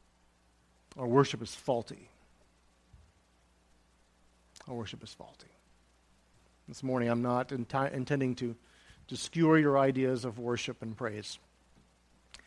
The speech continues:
I'm calling us all to a biblical understanding of it. And to let you know that true worship is transformational. It changes us. See, it's the work of the Holy Spirit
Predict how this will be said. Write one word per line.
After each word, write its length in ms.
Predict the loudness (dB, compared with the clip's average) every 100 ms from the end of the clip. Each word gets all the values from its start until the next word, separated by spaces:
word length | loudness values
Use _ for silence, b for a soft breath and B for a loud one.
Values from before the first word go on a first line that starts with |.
| b b b _ _ -6
I'm 80 |
calling 300 | 0 4 4
us 100 | 4
all 160 | 2 2
to 120 | 2
a 40 | 0
biblical 680 | 2 0 -2 -4 -8 -8 -12 b b b _ _ _ _ _ -8
understanding 640 | -4 -4 -4 -4 -4 -6
of 120 | -12 -18
it. 180 | -20 -20 _ _ _ _ _ _ _ _ _ _ _ _ _ _ _ -20 -20 _ _ _ _ _ -8
And 80 | -2
to 80 | 0
let 160 | 0
you 60 | 0
know 100 | 0
that 240 | 0 -4
true 160 | -4 -2
worship 340 | 0 0 -2
is 140 | -8 -10
transformational. 1080 | -10 -6 -6 -8 -10 -10 -10 -10 -12 -16 -20 _ _ _ _ _ _ _ _ _ _ _ _ _ _ -16
It 100 | -10
changes 640 | -8 -4 -2 -2 -4 -8 -14 -20
us. 320 | -18 -18 -18 -20 _ _ _ _ _ _ _ _ _ _ _ _ _ _ _ _
See, 120 | -10
it's 100 | -6
the 60 | -4
work 140 | -2
of 60 | -2
the 60 |
Holy 200 | -4 -4
Spirit 440 | -4 -6 -8 -8